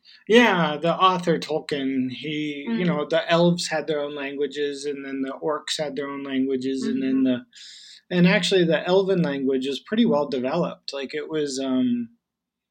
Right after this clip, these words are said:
Speaker 1: yeah, it was, like, you could, there was, like, trans-, like, you, Tolkien even built, like, a, a indices of different, like, Elvish words and,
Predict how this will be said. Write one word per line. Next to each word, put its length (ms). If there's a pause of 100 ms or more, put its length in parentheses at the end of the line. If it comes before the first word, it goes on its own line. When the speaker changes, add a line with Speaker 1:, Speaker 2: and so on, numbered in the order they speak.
(600)
Speaker 1:
yeah, 220
it 60
was, 260
like, 420
you 100
could, 320
there 120
was, 160
like, 140
trans-, 360 (160)
like, 220 (800)
you, 460 (280)
Tolkien 300
even 460
built, 240
like, 240
a, 60
a 1200
indices 580
of 200
different, 360
like, 220 (480)
Elvish 420
words 340
and, 260